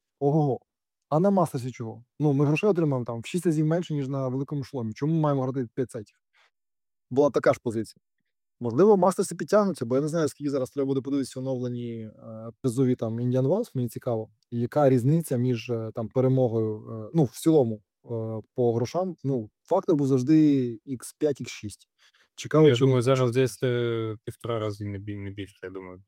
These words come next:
Speaker 2: десь так.
Speaker 1: Да ні, я, якщо в півтора, то мені здається, це, я, мені здається, що не в півтора.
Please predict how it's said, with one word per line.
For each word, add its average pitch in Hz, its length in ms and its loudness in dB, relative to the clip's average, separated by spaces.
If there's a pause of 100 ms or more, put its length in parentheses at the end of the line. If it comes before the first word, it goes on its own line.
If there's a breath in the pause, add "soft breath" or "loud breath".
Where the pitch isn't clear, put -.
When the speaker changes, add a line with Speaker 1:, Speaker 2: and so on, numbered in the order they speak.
Speaker 2:
десь 101 200 -12
так. 90 200 -12 (160)
Speaker 1:
Да 139 260 0
ні, 147 220 4
я, 117 160 -2
якщо 123 220 -4
в - 40 -2
півтора, 151 380 2
то 127 120 -10
мені 131 200 -2
здається, 127 300 -2
це, - 160 -12
я, 117 340 -6
мені 135 220 -4
здається, 131 220 -6
що 127 100 -10
не 127 60 -6
в 107 60 -12
півтора. 107 360 -12